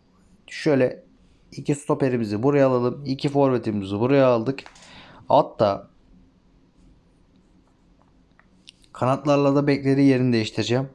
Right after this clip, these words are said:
Orta sahaları takası kendi haline. Şöyle değişik bir şey yaptım. Videoyu beğenmeyi ve kanala abone olmayı unutmayın. O zaman fazla uzatmıyorum.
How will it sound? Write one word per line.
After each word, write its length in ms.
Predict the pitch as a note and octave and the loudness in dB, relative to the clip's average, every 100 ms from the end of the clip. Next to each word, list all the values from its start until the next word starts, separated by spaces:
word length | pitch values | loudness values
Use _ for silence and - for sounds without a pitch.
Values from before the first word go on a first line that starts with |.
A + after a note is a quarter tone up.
| - _ - - _ | -20 _ -20 -20 _
Orta 260 | - C#3+ C#3 | -2 0 0
sahaları 340 | A#2+ A2 A2 | 0 0 0
takası 380 | G#2+ A#2+ A2 A2+ | -2 -6 -6 -6
kendi 260 | G#2+ G#2 G#2 | -6 -4 -2
haline. 460 | G2+ G2 G#2 B2+ - - - - | -2 -2 -2 -4 -6 -20 -20 -20
Şöyle 400 | - B2+ A2+ A2+ | -4 0 0 0
değişik 340 | A#2 A#2 C3 | 0 0 -2
bir 60 | A#2 | -4
şey 140 | A#2 | 0
yaptım. 440 | A#2 B2+ - C3+ C#3 - - - - | 2 0 0 -4 -4 -10 -20 -16 -2
Videoyu 320 | C3 B2 G#2+ | 2 2 2
beğenmeyi 360 | G#2+ G#2+ A2 A#2 | 2 2 2 2
ve 100 | A2+ | 0
kanala 240 | G2+ F#2+ | 0 0
abone 240 | G2+ G#2+ A2+ | 2 2 2
olmayı 220 | A2+ A#2+ | 2 2
unutmayın. 280 | A#2+ C#3 C3+ | 2 0 0
O 140 | D#3+ | 0
zaman 160 | C3+ A2 | 0 0
fazla 260 | D3+ C#3 | 0 0
uzatmıyorum. 500 | C3+ D3+ D3 C#3+ C#3+ | -2 -2 0 -2 -4